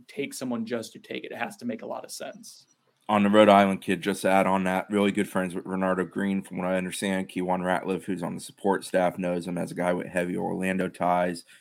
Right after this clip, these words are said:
Speaker 2: Obviously, being an in-state guy, there's some other ties to the program as well. So it's not a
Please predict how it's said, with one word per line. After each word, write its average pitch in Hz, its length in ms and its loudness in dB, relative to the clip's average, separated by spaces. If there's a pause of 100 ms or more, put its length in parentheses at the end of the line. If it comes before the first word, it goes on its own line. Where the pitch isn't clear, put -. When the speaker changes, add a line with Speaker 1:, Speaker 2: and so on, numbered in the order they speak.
(220)
Speaker 2:
Obviously, 90 440 2
being 87 180 -4
an 87 100 -4
in-state 90 420 -4
guy, 87 180 2
there's 87 220 -4
some 82 120 -8
other 87 200 -6
ties 85 380 0
to 85 60 -10
the 82 60 -8
program 85 440 -6
as 82 160 -10
well. 87 240 -2
So 90 140 -4
it's 87 180 -8
not 104 200 6
a 90 140 2